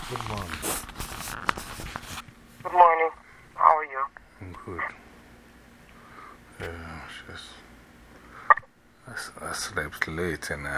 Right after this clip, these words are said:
Speaker 1: have to get up in about one hour time to go to the city, but it's okay, let's talk.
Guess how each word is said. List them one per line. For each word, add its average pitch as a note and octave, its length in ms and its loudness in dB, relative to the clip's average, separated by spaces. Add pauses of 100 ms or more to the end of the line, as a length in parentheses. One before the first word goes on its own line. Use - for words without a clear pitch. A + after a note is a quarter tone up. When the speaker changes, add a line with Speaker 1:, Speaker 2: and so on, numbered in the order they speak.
Speaker 1:
have - 140 -6
to - 220 -8 (680)
get - 220 0
up C#2 260 -2
in D2+ 160 -4
about C2 360 -6
one - 280 -2
hour C#3 380 -6
time - 320 -8
to - 80 -8 (140)
go D2 280 -6 (200)
to - 120 -12
the - 120 -10
city, A#1+ 500 -10
but - 160 -10 (400)
it's - 180 -6
okay, - 300 -6
let's C#2 320 -6
talk. - 420 -10